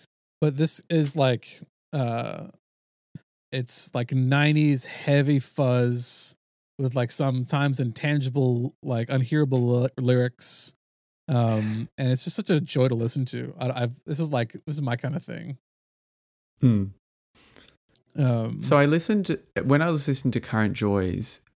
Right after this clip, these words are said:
Speaker 2: it did sound not very shoegaze. How are they
Speaker 1: Yes.
Speaker 2: compared to Current Joys? Is it, like, a bit more heavy but the same kind of sound?
Speaker 1: Way, way heavier.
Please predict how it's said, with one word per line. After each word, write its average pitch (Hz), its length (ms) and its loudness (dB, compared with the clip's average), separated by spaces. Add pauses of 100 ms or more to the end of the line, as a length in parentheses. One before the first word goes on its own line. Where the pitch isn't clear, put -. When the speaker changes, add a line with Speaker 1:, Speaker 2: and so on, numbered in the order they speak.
Speaker 2:
it - 220 -2
did 113 220 2
sound 101 540 0
not 110 300 0
very 104 300 0
shoegaze. - 680 -4 (380)
How 135 300 2
are 147 60 2
they 127 140 2
Speaker 1:
Yes. 131 140 2
Speaker 2:
compared 110 360 2
to 104 440 0
Current 107 260 0
Joys? 98 340 0
Is 107 120 0
it, 90 100 -6
like, 107 260 -2 (360)
a - 60 2
bit - 300 2
more 107 340 2
heavy 107 460 0
but - 200 -4
the 113 100 -2
same 104 340 0
kind 104 240 0
of 98 200 -4 (140)
sound? - 680 -2 (1500)
Speaker 1:
Way, 143 600 2
way 127 260 2
heavier. 123 520 -6